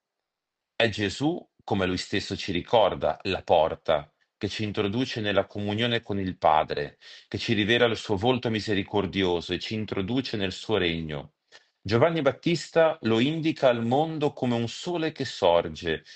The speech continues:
e risplende sull'umanità per guidarla verso la vera libertà, la libertà che viene dall'alto,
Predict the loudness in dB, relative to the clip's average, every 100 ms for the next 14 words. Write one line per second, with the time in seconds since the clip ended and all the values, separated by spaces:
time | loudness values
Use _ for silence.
0 | -2 2 2 0 -4 -2 -2 -2 -4 -4
1 | -2 -2 -2 0 2 2 2 -2 0 2
2 | 4 4 2 2 4 2 -2 -6 -4 0
3 | 0 2 2 0 -2 -2 -4 -4 0 0
4 | 0 -8 _ _ _ _ _ -2 2 4
5 | 2 2 2 0 -2 -2 0 2 2 4
6 | 4 4 0 -6 -6 -6 -10